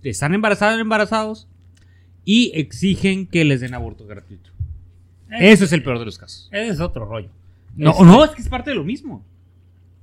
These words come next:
Speaker 2: Lo que
Speaker 1: Es
Speaker 2: pasa, mira, güey. Eh, eh, ahí es donde el otro día me estaba acordando de un caso, güey, cuando trabajaba en una empre-, en una empresa. Llegó un va-, llegó un vato que trabajaba ahí en la, en la planta y me dice, yo, yo estaba, yo era el de reclutamiento y selección.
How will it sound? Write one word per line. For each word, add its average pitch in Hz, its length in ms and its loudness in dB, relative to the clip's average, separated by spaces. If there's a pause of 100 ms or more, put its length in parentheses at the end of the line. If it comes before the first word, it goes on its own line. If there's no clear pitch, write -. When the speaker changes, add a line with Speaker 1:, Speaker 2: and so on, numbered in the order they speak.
(440)
Speaker 2:
Lo 180 60 -8
que 143 80 -4
Speaker 1:
Es 175 40 -6
Speaker 2:
pasa, 247 200 2
mira, 247 240 0
güey. 120 200 -8 (760)
Eh, 175 580 -18
eh, 185 40 -2
ahí 196 220 -4
es 226 100 -10
donde 165 640 -10
el 160 80 -12
otro 196 160 -8
día 240 80 -4
me 214 60 -4
estaba 214 220 -8
acordando 185 380 -10
de 196 80 -14
un 190 100 -14
caso, 170 320 -12
güey, 110 160 -18
cuando 113 200 -20
trabajaba 123 800 -10 (600)
en 123 160 -14
una 147 180 -4
empre-, 143 320 -10
en 139 100 -14
una 151 100 -14
empresa. 139 560 -12
Llegó 139 520 -4
un 156 160 -12
va-, 147 320 -6
llegó 139 240 -2
un 151 120 -6
vato 151 260 -2
que 143 60 -12
trabajaba 107 380 -10
ahí 110 60 -12
en 107 80 -12
la, 107 160 -10 (200)
en 107 100 -14
la 95 120 -14
planta 104 300 -10
y 98 40 -12
me 95 140 -14
dice, - 300 -20 (320)
yo, 107 200 -12
yo 107 180 -14
estaba, 107 500 -12
yo 107 120 -12
era 110 100 -8
el 113 60 -10
de 110 60 -8
reclutamiento 107 640 -14
y 101 40 -18
selección. 104 460 -18